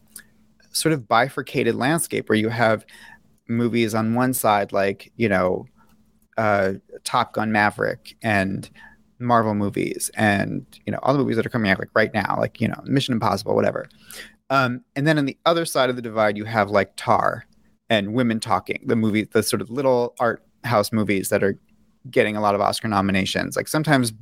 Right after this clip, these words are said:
there's things from both of those sides that get nominations. Like, this past year, uh, you had Top Gun, you had, um, Avatar two, for instance. Um, what's not being made as much in Hollywood are the movies in the middle, the kind of mid,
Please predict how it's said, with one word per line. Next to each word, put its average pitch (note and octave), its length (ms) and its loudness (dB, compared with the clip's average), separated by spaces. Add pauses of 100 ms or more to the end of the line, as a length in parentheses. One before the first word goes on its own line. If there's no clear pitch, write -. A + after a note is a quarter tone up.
(180)
there's B2 260 2
things A#2 280 0 (260)
from A2+ 160 0
both A#2+ 200 2
of - 80 -18
those G#2+ 240 0
sides G2 420 0
that G2 180 0 (100)
get G#2 300 4 (280)
nominations. D3+ 520 0
Like, A2 120 0
this G#2 120 -8
past G#2+ 360 0
year, - 300 0 (400)
uh, G#2+ 240 2
you G#2+ 100 -10
had G#2+ 200 -2
Top - 260 -2
Gun, G2 260 2
you G2+ 120 -4
had, G2+ 440 2
um, G2 420 0 (600)
Avatar G2+ 420 0
two, G2 360 0
for - 140 -6
instance. - 540 -4 (540)
Um, B2+ 400 0 (480)
what's D#3 200 2
not E3 280 -2
being D4 200 2
made B2+ 200 2
as A#2+ 120 -4
much A2+ 300 -2
in A#2+ 60 -4
Hollywood D3 560 0
are B2+ 100 0
the A#2 140 -2
movies C#3 400 0
in A#2 180 0
the G2+ 80 0
middle, A2 540 2
the - 80 -4
kind A#2+ 180 0
of G2 100 0
mid, A2+ 380 2